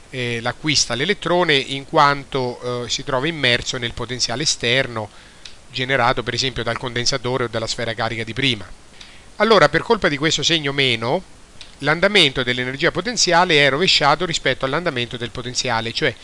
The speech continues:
se il potenziale è un valore positivo che poi cala, eh, invece l'energia potenziale è un valore negativo per colpa di questo meno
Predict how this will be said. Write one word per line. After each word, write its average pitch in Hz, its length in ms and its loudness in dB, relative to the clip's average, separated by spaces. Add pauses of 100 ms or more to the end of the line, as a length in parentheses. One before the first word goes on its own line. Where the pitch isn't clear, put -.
(160)
se - 180 2
il 220 100 4
potenziale 160 640 4
è 135 40 4
un 123 80 -2
valore 135 280 2
positivo 120 540 -2
che 113 140 -6
poi 135 240 -2
cala, 123 440 0 (480)
eh, 135 180 -4
invece 160 300 2
l'energia 147 340 0
potenziale 202 640 2
è - 20 4
un 135 100 0
valore 151 300 2
negativo 143 560 0
per 180 160 -4
colpa 131 240 -6
di 117 80 -6
questo 120 320 -6
meno 156 340 -6